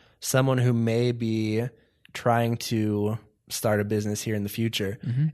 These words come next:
Speaker 1: If you were to go back five years
Speaker 2: Mm-hmm.
Speaker 1: with the knowledge that you've had, that you have now,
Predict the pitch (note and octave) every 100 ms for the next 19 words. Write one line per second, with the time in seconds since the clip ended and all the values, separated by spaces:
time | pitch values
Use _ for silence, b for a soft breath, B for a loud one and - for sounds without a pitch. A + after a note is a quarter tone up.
0 | - B2+ C#3+ E3+ F#3+ F#3 D#3+ D#3 C3+ B2
1 | A#2+ B2+ - - - - B2+ B2 C3 B2+
2 | A#2+ A2+ A#2 A#2+ - B2 C#3+ C3+ A2+ B2
3 | C3 C3 A#2+ A#2 A2+ A#2 A2 A2+ A#2+ A2
4 | A2+ G#2+ G#2+ G#2+ G#2+ G#2 G#2